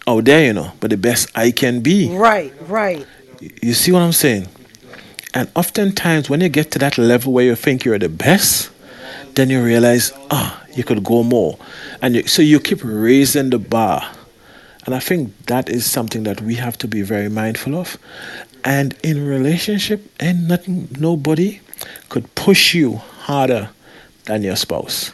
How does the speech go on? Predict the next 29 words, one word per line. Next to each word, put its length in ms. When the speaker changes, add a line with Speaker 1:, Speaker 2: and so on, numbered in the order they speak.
Speaker 1:
The 60
Speaker 2:
Mm-hmm. 260
Speaker 1:
woman 240
you 120
love, 400
the 80
man 320
you 140
love, 380
these 540
are 60
the 100
people 480
that 140
can 160
push 280
you, 80
because 340
these 260
are 60
the 100
people 300
that 180
can 160
tell 200
you 60
the 180
uncomfortable 680
truth. 360